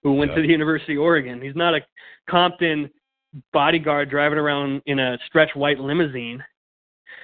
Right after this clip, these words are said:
Speaker 1: And he would have known that Michael Robinson didn't know any details about the shooting. He thought it was an automatic weapon. He thought they were in, like, a, I think, a S U V. I, I mean, he basically got nothing right, but he threw out five names,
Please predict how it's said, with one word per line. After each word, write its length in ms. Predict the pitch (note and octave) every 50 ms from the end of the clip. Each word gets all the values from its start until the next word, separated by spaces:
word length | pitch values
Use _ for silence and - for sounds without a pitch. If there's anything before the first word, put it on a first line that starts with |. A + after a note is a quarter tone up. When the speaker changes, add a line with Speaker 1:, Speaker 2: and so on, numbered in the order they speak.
| - _ -
Speaker 1:
And 140 | C#3+ D3 D3+
he 60 | D3+
would 160 | D#3 E3+ E3
have 80 | E3 D#3
known 280 | D#3 D#3 D#3+ E3+ E3+ D#3+
that 80 | C#3
Michael 280 | D3 D3 D3+ D3 F3 D3+
Robinson 480 | D3 D3 D3 D3 D#3 D3 - D#3 D3
didn't 260 | C#3 D3 D3+ D#3 D#3+ D3
know 200 | D3+ D3+ C#3+ C#3
any 140 | D3 D#3+
details 500 | D#3 C#3+ D#3 D#3 D3 - D#3 D3 D3 C#3+
about 260 | C#3 C3+ C3+ C3 C3 -
the 60 | B2+ - - -
shooting. 260 | C3+ B2+ B2+ C3+ C3+
He 60 | C3 -
thought 160 | - D3 C#3+
it 40 | C#3+
was 80 | C3 C3+
an 100 | C#3 A#2
automatic 460 | C3 C#3 C#3+ D3 D3 C#3 C#3 C3+ - -
weapon. 440 | B2+ C3+ C3 C3 - D3 C#3 C3+ C3
He 100 | B2+ - -
thought 180 | C#3+ C#3 C3+ -
they 120 | D3 C#3 C3+
were 120 | C3 C3
in, 100 | C3 B2+
like, 160 | B2 A#2+ -
a, 140 | G#2+ G#2 - - _ _ _ _ _ -
I 40 | B2+
think, 120 | C#3 C3
a 100 | - G#2+ - _ _ C#3
S 100 | C#3 C3+ -
U 200 | D3+ C#3 B2+ A#2+
V. 360 | B2 B2+ C3+ C3+ C3+ C#3+ - - - - - - -
I, 60 | D3
I 340 | D#3 C#3 D3+ D3+ C#3+ B2+ C#3+
mean, 180 | D3+ D#3+ D#3+ E3
he 60 | E3+
basically 680 | E3 F3+ F#3 G3+ F#3+ G3 G3 E3+ - E3+ D#3+ D#3 D3 D3
got 240 | C#3+ D3+ D3+ C#3 D3
nothing 500 | D#3 E3 F3 G3+ G3+ - A3 G#3 F#3 F3
right, 400 | D#3 D#3 D#3 D3 C#3 C3 B2+ C#3
but 100 | C#3+ C#3
he 80 | C3+ C3+
threw 240 | - E3+ D#3+ D#3
out 100 | D3 - - -
five 300 | - D3 D3+ D#3 D#3 D3
names, 500 | D3+ D#3 D3 D3 C#3+ C3 A#2+ A2+ A#2